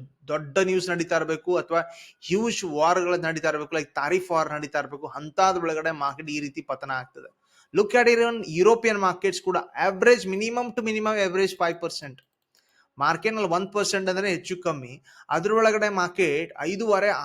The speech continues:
ಆರು ಪರ್ಸೆಂಟ್ ವರೆಗೂ ಬೀಳ್ತಾ ಇದೆ ಅಂದ್ರೆ it's a huge and huge fall. So ಅದನ್ನೇ ನಾವು in case ಏನಾದ್ರೂ ನಮ್ ಗಿಫ್ಟ್ ನಿಫ್ಟಿನಲ್ಲಿ ನೋಡ್ಕೊಂಡ್ರೆ ಆರ್ನೂರ ಹದಿನೈದು ತೋರಿಸ್ತಾ ಇದೆ ನೆಗೆಟಿವ್, whereas Nikkei and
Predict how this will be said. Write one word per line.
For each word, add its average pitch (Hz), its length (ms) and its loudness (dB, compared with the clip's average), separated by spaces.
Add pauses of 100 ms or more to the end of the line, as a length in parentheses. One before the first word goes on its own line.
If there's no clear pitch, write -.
ಆರು 190 220 0
ಪರ್ಸೆಂಟ್ 185 380 -4
ವರೆಗೂ 165 300 -2
ಬೀಳ್ತಾ 156 320 -2
ಇದೆ 139 140 -4
ಅಂದ್ರೆ 143 220 -4
it's 160 200 -10
a 139 40 -14 (200)
huge 196 420 -4
and 147 80 -6 (120)
huge 156 320 -6
fall. - 180 -12 (720)
So 220 80 2 (120)
ಅದನ್ನೇ 220 360 0
ನಾವು 220 140 2 (120)
in 170 80 -4 (100)
case 196 280 0
ಏನಾದ್ರೂ 175 360 0
ನಮ್ 151 100 -6 (140)
ಗಿಫ್ಟ್ - 240 -14
ನಿಫ್ಟಿನಲ್ಲಿ 190 500 -4
ನೋಡ್ಕೊಂಡ್ರೆ 139 460 -6 (400)
ಆರ್ನೂರ 214 640 4 (120)
ಹದಿನೈದು 180 480 -2
ತೋರಿಸ್ತಾ 175 340 -2
ಇದೆ 160 160 -4
ನೆಗೆಟಿವ್, 143 320 -6 (460)
whereas 196 260 2 (160)
Nikkei 196 380 -2 (360)
and 175 200 -4